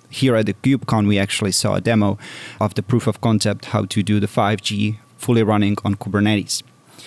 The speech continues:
That is one of the kind of the application, because at the antenna level, you need to have the processing as close to the signal as possible so that you, again, reduce the latency and you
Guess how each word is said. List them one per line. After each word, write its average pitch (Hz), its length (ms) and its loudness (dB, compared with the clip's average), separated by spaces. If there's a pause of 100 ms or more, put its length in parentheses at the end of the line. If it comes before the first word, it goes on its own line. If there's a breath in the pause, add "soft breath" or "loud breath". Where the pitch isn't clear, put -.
(420 loud breath)
That 143 120 2
is 127 160 0
one 127 160 4
of 113 80 0
the 117 80 0
kind 117 240 2
of 107 120 0
the 113 120 4
application, 113 580 2
because 107 440 0
at 101 180 0
the 107 180 -2
antenna 123 480 2
level, 107 420 0 (120)
you 107 160 2
need 107 240 4
to 113 140 0
have 104 400 0
the 107 320 2 (180)
processing 107 720 0
as - 160 -2
close 113 500 2
to 110 300 2
the 107 360 2 (360)
signal 110 260 0 (160)
as 104 80 -2 (220)
possible 151 480 -2
so - 220 -2
that 110 200 2
you, 110 60 4 (260)
again, 104 240 0 (260)
reduce 113 460 2 (100)
the 107 80 2 (100)
latency 104 520 0 (640 loud breath)
and 113 140 4
you 110 80 4